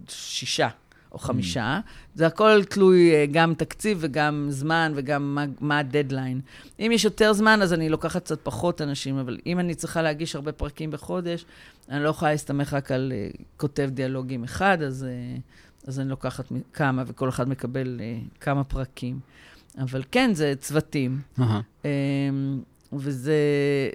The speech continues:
Speaker 1: זה מאוד מאוד כיף ליצור עם עוד מישהו, אבל היו סדרות שזה יותר התאים לי להיות כזה לבד ופשוט לענות על השאלות.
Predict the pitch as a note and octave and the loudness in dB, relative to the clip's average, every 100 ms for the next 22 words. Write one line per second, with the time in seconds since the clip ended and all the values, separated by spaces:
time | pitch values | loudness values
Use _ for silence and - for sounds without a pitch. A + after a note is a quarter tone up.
0 | - B2+ C#3 E3+ F3 F3+ F#3 F3+ - F3 | -8 -6 0 4 8 10 8 4 4 0
1 | E3 D#3 F3+ D#3+ D#3 D3+ E3 G3 G3 - | 2 2 4 6 6 4 4 0 -4 -2
2 | A#3+ B3 B3 - - - _ - D3 D#3 | 0 0 -2 -6 -20 -20 _ -8 -4 -2
3 | E3 E3+ E3+ E3+ D#3+ D#3+ D3+ D3+ C#3+ D3 | -2 -2 -2 0 0 -2 -4 -4 -2 -2
4 | D#3 D#3+ D3+ D3+ D3 D3 D3 C#3+ C#3+ C#3+ | -2 -4 -4 -2 -2 -2 0 0 -2 -2
5 | C#3 - E3+ D3+ C#3 C3+ C3+ D3+ C#3+ C3+ | -4 -2 -2 0 -2 -2 0 0 0 -4
6 | D3 C#3+ C#3+ C3 - C#3 D3 C#3+ C#3 C#3 | -4 -2 -4 -6 -10 -4 -2 0 -2 -4
7 | C#3 D3+ C#3+ F3+ G#3+ | -4 -4 0 2 0